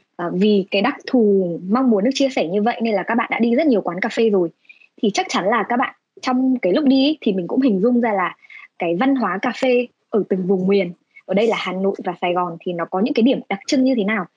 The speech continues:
Thì nếu mà để nói về cà phê Hà Nội trước đi, ờ, bằng ba cái cụm từ hoặc là từ, thì, ờ, Đi Cà Phê Không sẽ chọn, ừ,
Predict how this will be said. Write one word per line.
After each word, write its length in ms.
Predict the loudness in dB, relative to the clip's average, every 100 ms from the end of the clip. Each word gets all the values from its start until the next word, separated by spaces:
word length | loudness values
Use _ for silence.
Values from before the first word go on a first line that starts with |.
| -20 -20 _
Thì 140 | 0 2
nếu 240 | 4 4
mà 120 | 2
để 220 | 4 2
nói 600 | 2 -2 0 0 0 0 2
về 160 | 2 0 -2
cà 140 | -4
phê 300 | 0 2 2 2
Hà 100 | 0
Nội 200 | 0 0
trước 120 | 0
đi, 140 | 0 -2 _ _ _
ờ, 120 | -8 -4 -4 -4 -4
bằng 240 | -2 0
ba 160 | 0 0
cái 100 | -2
cụm 120 | -2 -2 2
từ 220 | 2 0
hoặc 120 | -4 -6
là 60 | 0
từ, 200 | 0 0 -4 _ _ _ 0
thì, 220 | 2 2
ờ, 100 | 0
Đi 100 | -2
Cà 140 | -2 -2 -2
Phê 80 |
Không 320 | 0 0 -2 -4 -8
sẽ 120 | -6 -4
chọn, 160 | -4 -6 _ _ _
ừ, 80 | -12